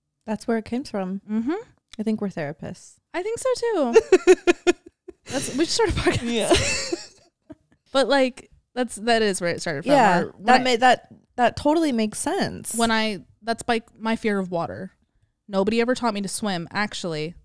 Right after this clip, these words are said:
Speaker 2: Nobody ever taught me to swim until they did, and it was Jenna Spencer's dad. May he rest in peace.
Speaker 1: Oh.
Speaker 2: He, oh, I'm gonna cry. He fucking, <laughs> I'm gonna cry.
Speaker 1: No, me too.
Speaker 2: He was such a good guy.
Speaker 1: Oh,
Speaker 2: But, like,
Speaker 1: stop it.
Speaker 2: no, and one time,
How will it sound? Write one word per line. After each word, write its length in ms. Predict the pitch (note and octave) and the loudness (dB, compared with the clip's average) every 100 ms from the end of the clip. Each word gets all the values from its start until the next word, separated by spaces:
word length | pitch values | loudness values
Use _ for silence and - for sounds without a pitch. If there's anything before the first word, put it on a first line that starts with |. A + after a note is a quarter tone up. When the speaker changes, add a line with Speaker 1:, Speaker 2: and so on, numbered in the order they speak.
| _ | _
Speaker 2:
Nobody 280 | G#3+ A3+ C4+ | -2 0 2
ever 140 | C4+ G#3+ | 2 0
taught 180 | A#3 | -2
me 80 | F3+ | -4
to 60 | F3+ | -4
swim 300 | F3 G3+ F#3 | -6 -6 -6
until 240 | E3+ E3+ F3 | -8 -8 -8
they 120 | D#3 | -8
did, 380 | E3+ E3+ D3 - - | -6 -4 -4 -8 -12
and 160 | F3+ F3 | -10 -8
it 60 | |
was 160 | E3 E3+ | -8 -8
Jenna 240 | - F#3 | -8 -6
Spencer's 460 | F#3+ F#3+ F3+ F3 E3+ | -6 -8 -8 -8 -8
dad. 260 | F3 E3 | -8 -6
May 160 | E3 E3+ | -6 -6
he 140 | F#3 | -6
rest 260 | F3+ F3 - | -6 -8 -8
in 100 | F#3 | -10
peace. 380 | - G2+ G3 - | -12 -12 -10 -4
Speaker 1:
Oh. 1000 | A#3+ A3+ A3 A3 G#3 G#3 G3 G3 G3 G3+ _ _ | -2 0 0 0 -2 -4 -6 -6 -8 -10 _ _
Speaker 2:
He, 340 | _ A#3 G#3 - | _ -8 -6 -6
oh, 120 | - | -4
I'm 60 | F#3+ | -4
gonna 120 | F#3+ | -4
cry. 360 | F#3+ F3 F3 F3+ _ | -6 -8 -8 -14 _
He 300 | - A3+ A3 | -10 -6 -6
fucking, 540 | - G3+ G3+ A3 A#3 - _ | -2 -4 -2 -2 -4 -6 _
<laughs> 160 | _ - | _ -12
I'm 200 | C4 - | -8 -6
gonna 140 | F4+ A4+ | -2 -2
cry. 260 | - F#4+ | -2 -4
Speaker 1:
No, 220 | G#4 D#4+ A#3 | 0 2 4
me 160 | A3+ | 2
too. 760 | C#4 - E4 D4+ B3+ D#3 D3 E4 | 0 0 0 2 2 2 -2 -2
Speaker 2:
He 80 | F#4 | 0
was 160 | F4+ F#4+ | 2 2
such 300 | - C4 C#4 | 2 2 0
a 20 | |
good 280 | D4 B3 - | -4 -4 -2
guy. 420 | B3+ A3 A3+ F#4 G#3+ | -2 -2 -4 -4 2
Speaker 1:
Oh, 340 | C4 D#4 D#4 | 6 8 6
Speaker 2:
But, 40 | F#4+ | 6
like, 220 | G4 F4+ | 4 2
Speaker 1:
stop 340 | C#4 C4 C4 | 4 4 4
it. 340 | B3 F3+ A#2+ A2 C3 _ _ - - - | 2 2 0 -4 -20 _ _ -20 -20 -8
Speaker 2:
no, 240 | G#4 A#4 A4+ | 2 6 6
and 100 | A4 | 4
one 180 | G#4+ A4 | 0 0
time, 460 | A#4 B4 A#4 A#4+ A#4+ | 2 2 2 0 -4